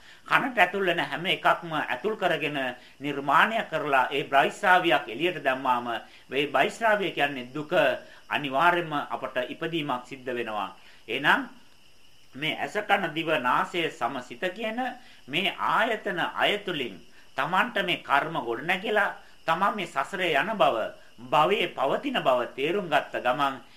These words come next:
එයා දන්නවා මේ හැම එකක්ම නවත්තන්න ඕනේ. දැක්ක දේ දැක්කා විතරයි, ඇයිච්ච දේ ඇවුනා විතරයි, ගන්ධය දැනුණා විතරයි, රස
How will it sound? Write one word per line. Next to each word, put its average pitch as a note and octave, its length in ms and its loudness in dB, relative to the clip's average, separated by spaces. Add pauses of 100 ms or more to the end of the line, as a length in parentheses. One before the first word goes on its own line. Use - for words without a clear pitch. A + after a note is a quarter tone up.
(120)
එයා C3 240 0
දන්නවා C3 540 0 (280)
මේ D3 220 -8
හැම B2 240 -8
එකක්ම C3 480 -2
නවත්තන්න C#3 640 0
ඕනේ. C3 360 -6 (260)
දැක්ක E3+ 360 2 (100)
දේ F3 300 2
දැක්කා C#3 540 4
විතරයි, C#3+ 580 4 (200)
ඇයිච්ච G#3+ 420 0
දේ F#3 300 0
ඇවුනා E3 520 0
විතරයි, D3 560 4 (240)
ගන්ධය F#3 560 0
දැනුණා C#3+ 460 2
විතරයි, C3+ 600 2 (220)
රස D3 260 0